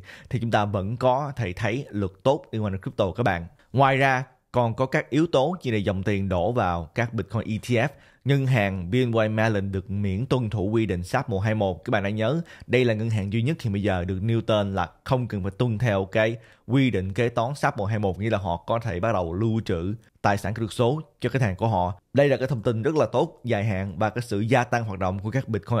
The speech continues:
Options ở mức giá tám mươi ngàn đô đáo hạn vào ngày hai mươi bảy tháng mười hai trên Deribit.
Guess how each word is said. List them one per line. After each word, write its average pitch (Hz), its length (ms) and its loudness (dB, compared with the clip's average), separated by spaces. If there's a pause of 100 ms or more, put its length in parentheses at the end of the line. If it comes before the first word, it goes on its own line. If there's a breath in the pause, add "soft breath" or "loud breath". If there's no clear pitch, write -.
(100)
Options 101 420 -4
ở 95 180 -4
mức 120 200 -4
giá 123 200 2
tám 120 300 -2
mươi 127 100 -2
ngàn 95 200 -2
đô 104 320 0 (220 soft breath)
đáo 120 220 4
hạn 95 260 -2
vào 101 100 -2
ngày 95 300 -4
hai 120 260 0
mươi 117 120 0
bảy 98 200 -2
tháng 123 160 -4
mười 104 100 -2
hai 104 220 0
trên 107 180 -4
Deribit. 107 380 2